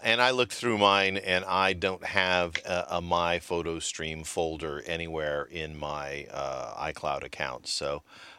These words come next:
I, like I said, I'm pretty sure when they introduced iCloud Photos, there was an option to migrate. And if you clicked on that, it took all of your photos from the My Photo Stream app and moved them, uh,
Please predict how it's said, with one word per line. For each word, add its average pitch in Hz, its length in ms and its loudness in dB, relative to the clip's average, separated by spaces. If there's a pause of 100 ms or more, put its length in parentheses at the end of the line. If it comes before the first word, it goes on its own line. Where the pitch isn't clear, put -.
(140)
I, 90 180 4
like 92 240 2
I 85 60 2
said, 82 260 0
I'm 95 180 0
pretty 208 380 -2
sure 127 380 2
when 104 260 2
they 98 160 4
introduced 107 720 -2 (100)
iCloud 92 540 6
Photos, 87 640 2 (440)
there 107 140 6
was 98 180 2
an 104 80 -2
option 110 460 4
to - 100 -6
migrate. 90 680 2
And 85 160 -2
if 80 100 -8
you 98 80 -10
clicked - 300 2
on 90 180 4
that, 82 260 2
it 82 180 -4
took 92 200 -2
all 101 300 6
of 95 120 0
your 95 120 0
photos 90 420 0
from 90 280 -2
the 82 160 -2
My 82 240 0
Photo 82 280 -4
Stream 82 340 -4
app 76 360 -2
and 76 240 -4
moved 78 280 -8
them, 73 300 -6
uh, 85 80 -10